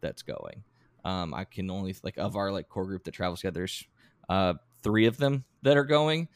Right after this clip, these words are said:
um, and two of them are only going because they are, um, you know, a part of the national board for the American Outlaws. So, like, they're gonna be helping with some of the events, but even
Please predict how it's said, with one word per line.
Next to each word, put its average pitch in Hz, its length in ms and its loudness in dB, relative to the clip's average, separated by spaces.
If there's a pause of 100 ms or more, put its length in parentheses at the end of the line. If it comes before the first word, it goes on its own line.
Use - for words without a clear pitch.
(240)
um, 98 480 2 (200)
and 98 420 2
two 143 280 4
of 104 100 2
them 123 220 2
are 120 120 2
only 113 300 4
going 104 380 8
because 101 260 2
they 98 200 4
are, 95 460 2
um, 92 580 0 (440)
you 92 140 0
know, 87 160 0 (360)
a 98 80 6
part 98 280 6
of 95 80 0
the 95 80 4
national 92 380 2
board 92 300 -2
for - 80 -6
the 95 60 0
American 87 260 -2
Outlaws. 92 360 -2
So, - 80 -6
like, 82 180 -4
they're 95 240 -4 (100)
gonna 95 140 -6
be 92 100 -8
helping 92 260 -8
with 90 100 -10
some 90 140 -10
of 90 60 -6
the 85 80 -4
events, 90 380 -10
but - 100 -12
even 104 380 2